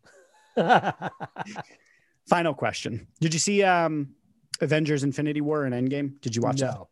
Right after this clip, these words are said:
Speaker 2: it? Okay. Well, I'm gonna give you the, the very quick premise of it.
Speaker 1: Like, most everybody dies in one of them.
Speaker 2: Yeah, yeah. So, so
Speaker 1: Sorry,
Speaker 2: essentially
Speaker 1: spoiler alert. <laughs>
Speaker 2: It's okay. It, at this point, if you haven't seen it, you haven't seen it, whatever. So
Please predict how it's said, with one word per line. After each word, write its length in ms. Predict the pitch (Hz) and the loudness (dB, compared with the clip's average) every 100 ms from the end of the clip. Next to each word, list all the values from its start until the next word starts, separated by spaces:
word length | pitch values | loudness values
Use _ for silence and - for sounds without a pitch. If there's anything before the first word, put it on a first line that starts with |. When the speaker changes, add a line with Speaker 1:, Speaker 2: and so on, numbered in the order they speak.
| - - | -20 -8
Speaker 2:
it? 60 | 139 | -4
Okay. 160 | 135 104 - | -2 -4 -6
Well, 180 | 151 147 | -2 -2
I'm 60 | 170 | 0
gonna 120 | 160 | 0
give 180 | 151 170 | 2 2
you 60 | 165 | 4
the, 200 | 151 131 | 2 2
the 260 | 135 135 123 | 2 2 0
very 280 | 127 139 127 | 0 -2 -2
quick 260 | - 127 | -4 -6
premise 320 | - 110 101 - | -4 -4 -2 -4
of 100 | - | -6
it. 60 | - _ _ _ _ - | -12 _ _ _ _ -6
Speaker 1:
Like, 160 | 139 | -2
most 200 | 165 165 | 2 4
everybody 380 | 190 160 156 151 | 4 2 2 0
dies 340 | 143 123 120 139 | 0 -2 -4 -6
in 220 | 123 151 - | -6 -8 -12
one 160 | 139 127 | -8 -8
of 80 | 107 | -8
them. 200 | 98 110 _ _ _ _ _ _ _ - | -14 -20 _ _ _ _ _ _ _ -4
Speaker 2:
Yeah, 320 | 185 196 175 | 2 6 6
yeah. 260 | 147 143 120 | 4 2 0
So, 220 | - 143 | -2 -2
so 400 | 139 151 147 143 - _ - | 0 0 0 0 -4 _ -2
Speaker 1:
Sorry, 360 | 175 190 160 147 | 6 8 8 4
Speaker 2:
essentially 20 | |
Speaker 1:
spoiler 500 | - 190 185 180 160 | 4 8 10 8 6
alert. 380 | 143 135 131 - - | 2 -2 -6 -8 -4
<laughs> 80 | |
Speaker 2:
It's 220 | 208 202 214 | 0 0 0
okay. 380 | 160 165 180 208 214 | 0 4 4 4 2
It, 120 | 190 180 196 | -4 -2 2
at 100 | 208 | 2
this 120 | 220 | 2
point, 400 | 190 180 165 - - | 2 4 4 0 -4
if 100 | 147 | 0
you 60 | 156 | 2
haven't 140 | 143 | 0
seen 180 | 131 123 | 0 -2
it, 20 | |
you 40 | 117 | 0
haven't 120 | 104 | -2
seen 180 | - 104 | -4 -4
it, 80 | 92 | -4
whatever. 280 | 110 98 - | -4 -4 -6
So 520 | - - - 185 170 | -12 -8 4 6 6